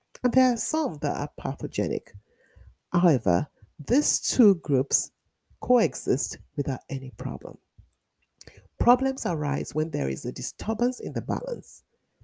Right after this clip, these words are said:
and you have a, a higher population of one more than the other. S-,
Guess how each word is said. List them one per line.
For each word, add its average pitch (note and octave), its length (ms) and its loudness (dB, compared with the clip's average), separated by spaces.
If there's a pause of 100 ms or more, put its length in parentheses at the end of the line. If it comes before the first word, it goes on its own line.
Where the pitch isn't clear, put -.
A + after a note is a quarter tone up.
(180)
and C#3+ 220 -2
you C#3 80 2
have D3 200 -2 (140)
a, - 60 -8 (260)
a D3 60 -2
higher D#3+ 280 -4
population - 540 -6
of C3+ 100 -8
one C3+ 380 -8 (420)
more C#3 380 -4
than C#3 220 -2
the A2+ 120 0
other. - 380 -6 (1200)
S-, - 140 -18